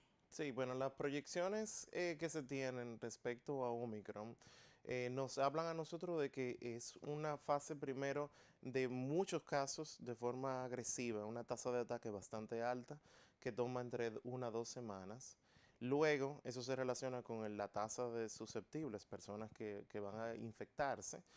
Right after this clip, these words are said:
Eh, en este caso, aquellos que no se infectaron, aquellas personas que no se han vacunado, son la,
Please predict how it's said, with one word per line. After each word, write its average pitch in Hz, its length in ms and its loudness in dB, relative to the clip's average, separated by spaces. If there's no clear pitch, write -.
Eh, 107 280 -4
en 107 100 -4
este 107 220 -6
caso, 113 300 0
aquellos 107 280 -4
que - 180 -10
no 101 200 -6
se 120 80 -6
infectaron, 135 720 -2
aquellas 104 400 -4
personas 110 460 -6
que 104 140 -8
no 113 160 0
se 160 80 -4
han 139 100 -4
vacunado, 135 640 -2
son 123 240 -2
la, 127 120 2